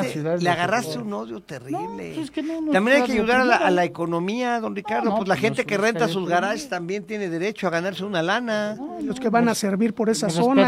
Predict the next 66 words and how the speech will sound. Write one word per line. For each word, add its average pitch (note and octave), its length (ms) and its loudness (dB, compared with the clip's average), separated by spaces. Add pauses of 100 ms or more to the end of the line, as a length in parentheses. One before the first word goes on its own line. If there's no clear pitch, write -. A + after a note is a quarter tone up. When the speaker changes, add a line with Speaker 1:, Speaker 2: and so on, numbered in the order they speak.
Speaker 1:
respetos G#3+ 60 0
Speaker 3:
los G3+ 100 6
Speaker 1:
para F3+ 120 8
el F3 120 4
América, F3+ 500 2
que F3 320 -4 (680)
<laughs> - 720 -2
que F3 100 -2
sacó E3 300 -2
a F3+ 80 0
Cruz D#3+ 260 -6
Azul. E3 260 -2
Speaker 2:
Y F3+ 40 6
entonces G3+ 240 0
que G3+ 180 -2
América G3 380 -4
no, E3+ 360 -6
sí G3 160 -8
se F3+ 120 -8
va D3 80 -4
a E3+ 40 0
ir, G3 260 -4
acaba D#3 260 -8
su - 80 -20
temporada, F3 460 -6
¿no? A3 80 -2
Speaker 3:
Parece G#3 260 -2
que A3 80 -6
acabando A3 420 0
la A3 120 2
temporada, A#3 520 6
no A3 140 4
se - 140 0
sabe G#3+ 240 10
a G#3 60 10
dónde, G#3+ 280 8
pero E3 240 -6
parece F3+ 360 -4
que G#3+ 120 2
sí, A#3 160 2
porque G#3 280 2
van F3+ 200 -2
a - 20 0
empezar F#3 380 -4
a E3+ 40 -4
hacer F3 200 -6
la E3+ 100 -4
remodelación, G3 880 4
Speaker 2:
Pero D#3+ 160 -6
nada G#3 180 2
más F3+ 100 -2
será A3+ 100 -2
lo D#3+ 60 -2
Speaker 3:
forzosamente. A3+ 420 0
Speaker 2:
que - 120 -20
corresponde D#3 500 -4
al D#3 100 2
estadio, D3 440 2
ya C#3 200 0
no D#3+ 140 0
va D#3+ 100 4
a D3 40 0
ser D3+ 240 -4
ese D3 260 -6
plan C#3+ 340 -2
Speaker 3:
No, A3 380 2